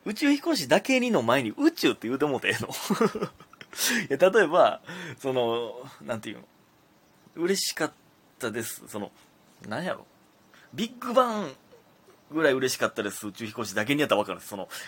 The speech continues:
宇宙の言葉言った後に宇宙飛行士だけにやったらわかるんですけど、その、宇宙、宇宙に飛んできそうなくらい嬉しかったです。宇宙飛行士だけには合ってる？それ。宇宙って言うてもうてるやん。ね、いつもありがとうございます。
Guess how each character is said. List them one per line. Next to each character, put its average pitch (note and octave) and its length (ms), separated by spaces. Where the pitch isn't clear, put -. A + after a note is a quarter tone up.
宇 F#3 100
宙 F#3 240
の A#3+ 220
言 F#3 100
葉 D3 220
言 D#3+ 80
っ - 20
た D#3 160
後 F#3+ 100
に E3+ 80
宇 B2 80
宙 A#2 120
飛 A2 80
行 A2 100
士 - 80
だ F2+ 100
け G2 80
に G2 80
や F2 60
っ - 20
た F2+ 80
ら F2+ 60
わ F2+ 80
か - 0
る - 40
ん - 40
で - 0
す - 60
け - 60
ど、 - 60
そ - 100
の、 F3 360
宇 A3 60
宙、 B3+ 120
宇 C#4 160
宙 A3 260
に C#3 100
飛 D#3+ 140
ん F3 40
で F#3 80
き F#3+ 40
そ F3 140
う - 20
な A#2+ 120
く A#2 120
ら A#2 80
い A#2 40
嬉 B2+ 200
し - 20
か A#2 100
っ - 20
た G#2 100
で G#2 80
す。 C3 140
宇 D3 120
宙 F3+ 160
飛 - 140
行 D#3+ 120
士 A2 160
だ A2+ 120
け D3+ 120
に D3+ 120
は G2+ 80
合 G#2+ 40
っ - 40
て - 100
る？ G#3+ 80
そ - 120
れ。 A#2+ 120
宇 - 120
宙 - 160
っ - 40
て - 60
言 F#2 80
う E2+ 40
て F2+ 60
も F2+ 100
う E2+ 40
て - 60
る - 60
や - 60
ん。 - 20
ね、 F#2 140
い A#2+ 60
つ G2 120
も F2+ 60
あ - 20
り F2+ 60
が E2+ 60
と E2 60
う - 20
ご D2+ 60
ざ D2 60
い - 20
ま - 60
す。 - 220